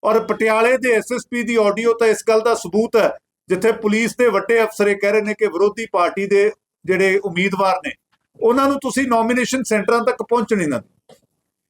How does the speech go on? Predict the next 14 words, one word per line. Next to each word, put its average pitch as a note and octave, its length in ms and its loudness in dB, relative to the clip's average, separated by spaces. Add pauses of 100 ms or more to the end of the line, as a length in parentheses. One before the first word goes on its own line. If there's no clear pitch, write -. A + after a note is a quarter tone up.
(260)
ਜੋ C4+ 280 0
ਕੱਲ੍ਹ D4 300 0
ਖੰਨੇ A#3 260 0
ਦੇ B3+ 100 2
ਵਿੱਚ A3 240 -2
ਹੋਇਆ, A#2+ 180 -6
ਦੇਖੋ, A#3+ 580 0 (280)
ਇਹ A3+ 200 4
ਸਿੱਧਾ A#3+ 460 0
ਸਿੱਧਾ G#3 400 0
ਲੋਕਤੰਤਰ G3 960 0
ਦਾ G3 300 0
ਘਾਣ C#3+ 240 0
ਹੈ। D3 80 -6